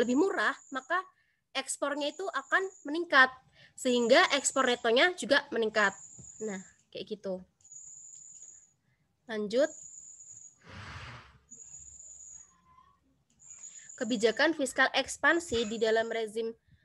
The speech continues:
nilai tukar floating atau mengambang akan berdampak pada, nah,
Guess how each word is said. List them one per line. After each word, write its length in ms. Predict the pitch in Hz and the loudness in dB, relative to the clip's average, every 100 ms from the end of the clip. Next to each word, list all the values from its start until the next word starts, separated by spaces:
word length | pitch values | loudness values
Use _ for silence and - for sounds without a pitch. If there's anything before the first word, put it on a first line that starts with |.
| _ _ _ _ - - | _ _ _ _ -20 -10
nilai 160 | 233 226 | -6 -6
tukar 240 | 240 226 | -4 -6
floating 520 | 226 226 190 - 240 285 | -8 -12 -12 -10 -10 -10
atau 400 | 247 214 214 208 214 | -12 -14 -16 -16 -18
mengambang 500 | 220 208 202 214 254 - | -18 -18 -18 -18 -18 -14
akan 160 | 277 277 | -12 -10
berdampak 440 | 214 202 196 269 - | -8 -6 -4 -4 -4
pada, 480 | - 196 - 208 320 - _ _ - - - - - - - - - _ _ _ _ _ _ _ _ _ _ - - - - - - - 226 | -6 -8 -4 -2 -2 -4 _ _ -20 -20 -20 -20 -20 -20 -20 -20 -20 _ _ _ _ _ _ _ _ _ _ -20 -20 -20 -20 -20 -20 -18 -10
nah, 240 | 208 185 | -8 -8